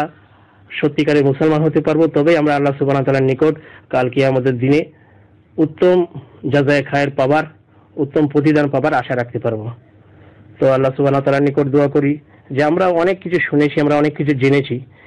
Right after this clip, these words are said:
কিন্তু না আমাদের আমলের কমি আছে। আমরা আমল করা হতে গাফিল হয়ে আছি। অনেক আলেমের বক্তব্য আমরা শুনছি, অনেক জুমার খুতবা শুনেছি, অনেক কিছু শুনছি, কিন্তু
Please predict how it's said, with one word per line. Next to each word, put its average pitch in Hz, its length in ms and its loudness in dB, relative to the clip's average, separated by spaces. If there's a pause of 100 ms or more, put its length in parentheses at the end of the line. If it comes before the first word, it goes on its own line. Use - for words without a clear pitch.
(140)
কিন্তু 170 220 0
না 160 80 2
আমাদের 151 280 2
আমলের 143 540 0 (360)
কমি 147 220 2
আছে। 117 220 -2 (600)
আমরা 160 260 0 (640)
আমল 170 360 2
করা 160 240 -2
হতে 147 200 0
গাফিল 135 300 -2
হয়ে 135 200 0
আছি। 131 180 -2 (140)
অনেক 196 280 0
আলেমের 151 320 2
বক্তব্য 135 380 -2
আমরা 127 160 0
শুনছি, 143 380 0 (460)
অনেক 165 260 0
জুমার 143 260 0
খুতবা 131 380 -2
শুনেছি, 147 340 0
অনেক 160 280 2 (100)
কিছু 156 160 -8
শুনছি, 143 340 -2
কিন্তু 147 300 2